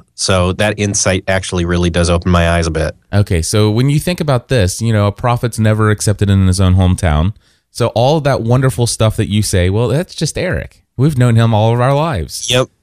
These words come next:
Speaker 2: He's
Speaker 1: Yep.
Speaker 2: that guy I went to high school with, or he's that guy I went to college with. He's that guy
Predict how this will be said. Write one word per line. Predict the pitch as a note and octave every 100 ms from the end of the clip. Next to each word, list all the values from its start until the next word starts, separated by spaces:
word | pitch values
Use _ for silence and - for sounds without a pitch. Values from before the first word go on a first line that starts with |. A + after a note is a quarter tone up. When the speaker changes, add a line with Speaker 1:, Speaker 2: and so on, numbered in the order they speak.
| -
Speaker 2:
He's | D3 G#2
Speaker 1:
Yep. |
Speaker 2:
that | C#3 C#3+
guy | C3 C3+
I |
went | C#3+ C#3+
to |
high | C3 D3
school | D3+ - G#2
with, | E2 D#2+
or | F2 F#2
he's | C3+
that | D3 C3+
guy | B2+
I | C3
went | C3+
to | B2+
college | - C#3 D3 F#2+
with. | D2 G#2+
He's | A#2
that | C3 B2+
guy | A#2 A#2